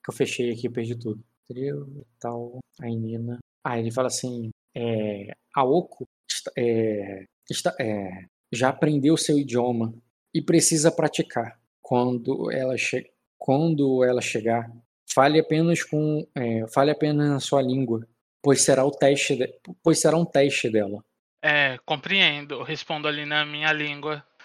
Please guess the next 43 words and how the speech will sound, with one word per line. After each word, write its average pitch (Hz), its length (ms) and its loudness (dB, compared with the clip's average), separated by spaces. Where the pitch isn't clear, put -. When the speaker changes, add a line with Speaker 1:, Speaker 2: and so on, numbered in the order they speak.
Speaker 2:
<laughs> - 220 -12
Na 175 100 0
minha 202 120 8
língua 233 280 8
não, 233 120 8
no 190 80 2
Speaker 1:
Hum. 180 40 -2
Speaker 2:
comum, 240 380 8
porque 175 200 0
se 180 80 6
eu 214 40 12
respondesse 214 460 6
na 220 140 6
minha 214 100 4
língua 208 180 2
seria 226 260 2
dracônico. 208 760 2
<laughs> - 1080 -4
Speaker 1:
Aí... 113 420 -8
e 160 60 -6
beleza, 185 420 2
cara. 120 300 0
E 120 60 -2
depois 160 440 0
aparece 156 760 0
a 123 80 -4
menininha 123 480 -4
ali. 131 240 -2
Porra, 107 320 -8
acabei 113 240 -8
que 113 60 -8
eu 123 40 -4
não 120 100 -4
botei. 117 480 -4
Eu - 120 -20
escrevi 139 560 4
aqui 139 240 4
Ai 135 200 4
Tsukutsu 143 480 -4
e - 20 -2
não 151 60 -2
botei 143 340 2
o 131 340 0